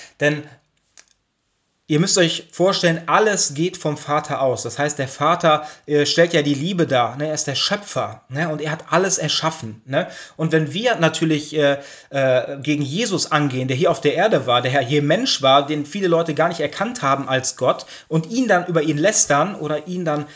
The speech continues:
äh, ja, angehen, ne? Das ist natürlich, was vergeben werden kann, weil die Leute es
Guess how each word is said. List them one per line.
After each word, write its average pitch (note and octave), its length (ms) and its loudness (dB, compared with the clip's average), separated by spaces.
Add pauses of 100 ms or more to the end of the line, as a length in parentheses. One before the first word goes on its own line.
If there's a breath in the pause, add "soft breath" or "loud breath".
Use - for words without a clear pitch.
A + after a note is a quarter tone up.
(200 loud breath)
äh, C#3 420 4
ja, C3 180 -4
angehen, E3+ 680 -2
ne? D#3+ 160 -2 (240 loud breath)
Das F#3 160 0
ist F#3+ 80 0
natürlich, F3+ 300 2
was E3+ 100 2
vergeben E3 460 0
werden D3+ 260 2
kann, C3+ 460 0
weil C#3 180 0
die C#3 80 -6
Leute E3 440 2 (280 loud breath)
es D#3+ 360 -2